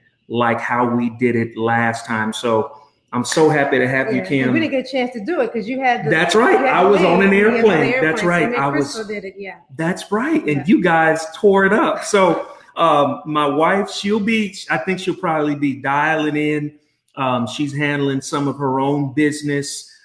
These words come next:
Speaker 1: um, about her business. So she'll probably be adding her commentary. So, um, we're gonna be talking about some things that, that, that even what happened on today,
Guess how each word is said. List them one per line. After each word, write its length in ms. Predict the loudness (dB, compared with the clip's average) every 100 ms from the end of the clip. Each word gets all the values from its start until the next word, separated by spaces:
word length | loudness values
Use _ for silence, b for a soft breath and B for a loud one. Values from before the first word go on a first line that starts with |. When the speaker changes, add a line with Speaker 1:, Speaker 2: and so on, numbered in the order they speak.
| b
Speaker 1:
um, 360 | -2 -2 0 -2
about 400 | -4 -2 0 0
her 180 | -2 0
business. 500 | 0 0 -2 -6 -4
So 380 | -2 0 0 -2 B B
she'll 260 | -8 0 0
probably 520 | 4 4 4 4 2
be 100 | 0
adding 300 | 0 0 -2
her 120 | -2
commentary. 680 | -4 -2 -2 -2 0 0 0
So, 380 | 0 0 0 -4 -18 _ -6
um, 520 | -2 0 0 -2 -4 -8 _ _ _ _ _ _ _ -4
we're 120 | -2
gonna 140 | 0
be 100 | 0
talking 380 | -2 -2 -4 -2
about 320 | -2 0 -2 -2
some 140 | -4
things 300 | -2 -2 0
that, 320 | 0 -2 -2
that, 260 | -2 -2 -4 -12 -8
that 360 | -2 0 -2 -2
even 380 | -2 0 -4 -2
what 200 | -2 -2
happened 340 | -4 -4 -2
on 160 | -2 -2
today, 560 | -6 -2 0 0 -2